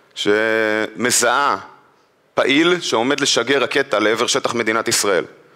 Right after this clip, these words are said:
חיבור בזמנים קצרים עם כטמ"ם בתמונה השמאלית, מביא לתקיפה של אותו פעיל לפני שהשיגור יוצא אל הפועל, ובדרך הזאת גם למנוע נפגעים בעורף הישראלי.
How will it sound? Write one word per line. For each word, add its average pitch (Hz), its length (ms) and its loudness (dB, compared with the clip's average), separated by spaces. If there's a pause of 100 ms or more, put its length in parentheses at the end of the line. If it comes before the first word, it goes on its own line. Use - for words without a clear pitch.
(260)
חיבור 123 720 0 (160)
בזמנים 123 440 0
קצרים 135 420 0
עם 123 100 0
כטמ"ם 123 500 0
בתמונה 117 360 -2
השמאלית, 120 600 -2 (560)
מביא 117 300 0
לתקיפה 139 540 0 (160)
של 117 220 -2
אותו 151 240 -2
פעיל 151 360 2 (880)
לפני 143 400 0
שהשיגור 143 800 2
יוצא 131 300 2
אל 123 80 2
הפועל, 98 360 2 (600)
ובדרך 113 480 0
הזאת 131 300 2
גם 117 160 0
למנוע 123 460 0 (340)
נפגעים 120 580 0 (240)
בעורף 113 440 2
הישראלי. 98 480 0